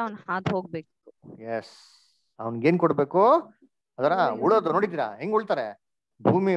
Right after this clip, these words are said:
Speaker 2: ಒಳಗ್ ಯಾಕೆ ಚುಚ್ಚಿ ಎತ್ತರ್ ನೋಡ್ರಿ ಅಂತೀನಿ, ಅದು ಕಲ್ಲು ಬಂಡೆಗಳೆಲ್ಲ ಹಗುರ ಆಗ್ಬಿಡ್ತದೆ. ಆವಾಗ ಬೀಜ ಬಿತ್ತನೆ ಮಾಡಿ soft ಆಗಿ ಏನಾಗ್ತಾರೆ? ಬೇರು ಒಳಗಡೆ ಹೋಗ್ತಾರೆ. ಇವಾಗ ನೋಡಿ,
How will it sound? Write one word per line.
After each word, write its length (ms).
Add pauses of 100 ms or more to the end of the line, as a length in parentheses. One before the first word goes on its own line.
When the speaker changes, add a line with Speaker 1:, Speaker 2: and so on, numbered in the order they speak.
Speaker 2:
ಒಳಗ್ 220
ಯಾಕೆ 280 (120)
ಚುಚ್ಚಿ 340 (180)
ಎತ್ತರ್ 320 (100)
ನೋಡ್ರಿ 200
ಅಂತೀನಿ, 320 (360)
ಅದು 200 (200)
ಕಲ್ಲು 280
ಬಂಡೆಗಳೆಲ್ಲ 680
ಹಗುರ 360
ಆಗ್ಬಿಡ್ತದೆ. 600 (720)
ಆವಾಗ 360 (120)
ಬೀಜ 200 (120)
ಬಿತ್ತನೆ 360
ಮಾಡಿ 180 (340)
soft 880
ಆಗಿ 140
ಏನಾಗ್ತಾರೆ? 300
ಬೇರು 300 (680)
ಒಳಗಡೆ 240
ಹೋಗ್ತಾರೆ. 320
ಇವಾಗ 180
ನೋಡಿ, 240